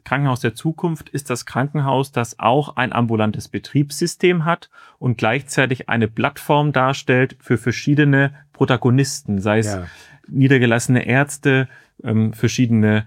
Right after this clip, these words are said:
Speaker 1: andere Praxen, neue Formen, die wir vielleicht gar nicht kennen im Moment, ähm, aber eben ja auch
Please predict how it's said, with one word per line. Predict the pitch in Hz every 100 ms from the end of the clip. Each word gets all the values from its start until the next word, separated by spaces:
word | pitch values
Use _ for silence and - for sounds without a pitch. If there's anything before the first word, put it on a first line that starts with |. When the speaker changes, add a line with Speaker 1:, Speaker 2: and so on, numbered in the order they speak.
| -
Speaker 1:
andere | - 143 143 123
Praxen, | - 139 147 - 135 131 127 - 107 - -
neue | 117 143 151 143
Formen, | - 131 143
die |
wir | 127
vielleicht | 120 -
gar | 107
nicht | 98
kennen | - 127 151 165
im | 170
Moment, | 165 170 190 202 - - - -
ähm, | 123 127 -
aber | - 123 123
eben | 120 127 123 120 - _
ja | - 117 113
auch | - 123 -